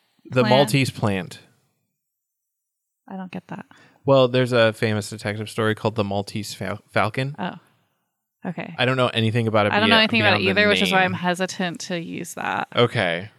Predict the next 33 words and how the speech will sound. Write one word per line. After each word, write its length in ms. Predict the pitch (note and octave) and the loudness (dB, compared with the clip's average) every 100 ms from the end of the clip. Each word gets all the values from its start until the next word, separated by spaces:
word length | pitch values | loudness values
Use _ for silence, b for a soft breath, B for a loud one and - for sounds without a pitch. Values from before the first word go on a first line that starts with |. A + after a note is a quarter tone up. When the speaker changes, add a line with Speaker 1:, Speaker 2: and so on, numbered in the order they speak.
| _ _ _ _ _ | _ _ _ _ _
Speaker 1:
Um, 920 | A2+ A2 G#2+ G#2 G2+ G2 G2 G2 G2 G2+ | 4 6 6 4 4 2 2 -2 -4 -4
Speaker 2:
I 60 | |
actually 200 | G3 G3+ | -4 -4
didn't 100 | F3 | -4
know 140 | E3+ E3+ | -4 -6
that 120 | - | -6
movie 220 | E3+ E3+ | -6 -8
was 160 | - - | -10 -12
a 40 | |
detective 380 | - - F#3 - | -16 -16 -16 -18
movie. 320 | - - - - | -20 -20 -20 -6
Speaker 1:
I, 200 | A3 - | 0 0
Speaker 2:
Um, 260 | G#3+ G#3+ - | 0 -8 -4
Speaker 1:
I 100 | A#2+ | -2
think 320 | A2 - D3+ G4 | -2 0 2 0
it's 160 | - | 2
a 60 | C#4 | 0
detective 520 | G#2 F#2 G2 G#2 F#2+ | -2 -2 -4 -2 -4
movie. 300 | G2+ F#2+ A2+ | -4 -2 0
Speaker 2:
I 60 | A#3 | 2
Speaker 1:
I 20 | |
Speaker 2:
believe 220 | - A3 | 4 4
Speaker 1:
might 40 | G#3+ | 6
Speaker 2:
you. 60 | A3+ | 4
Speaker 1:
be 40 | |
Speaker 2:
I've 40 | C4 | 6
never 160 | A#3+ - | 6 4
Speaker 1:
wrong. 120 | F#2+ | 0
Speaker 2:
seen 160 | G3+ | -4
it, 160 | E3+ - | -4 -2
so 80 | |
I 40 | |
Speaker 1:
I, 40 | B2 | 4